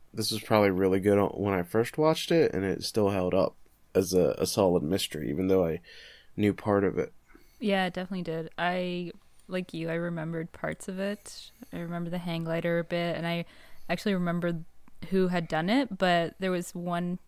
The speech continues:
Speaker 2: particular aspect that I had forgotten, and it made all the difference.
Speaker 1: So later that day, the police start the questioning. Hidehiko is asked about their divorce issues,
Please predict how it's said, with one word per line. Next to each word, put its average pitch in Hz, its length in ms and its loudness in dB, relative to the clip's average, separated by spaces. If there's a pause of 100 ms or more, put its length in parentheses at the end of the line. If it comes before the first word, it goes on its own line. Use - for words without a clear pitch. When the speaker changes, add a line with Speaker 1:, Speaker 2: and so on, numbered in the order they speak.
(140)
Speaker 2:
particular 180 520 6
aspect 156 760 -4
that 151 280 -4 (360)
I 165 100 -4
had 165 180 -6
forgotten, 180 600 0
and 165 320 -6 (240)
it 202 120 2
made 180 180 6
all 165 120 6
the 165 80 -2
difference. - 560 -6 (440)
Speaker 1:
So 90 340 0
later 95 320 2
that 85 240 2
day, 113 200 8
the 113 100 4
police 107 260 2
start 92 280 2
the - 60 -4
questioning. 120 720 2 (760)
Hidehiko 104 600 4
is 95 140 2
asked 95 180 4
about 90 240 0
their 90 120 2
divorce 127 520 4
issues, 123 580 -2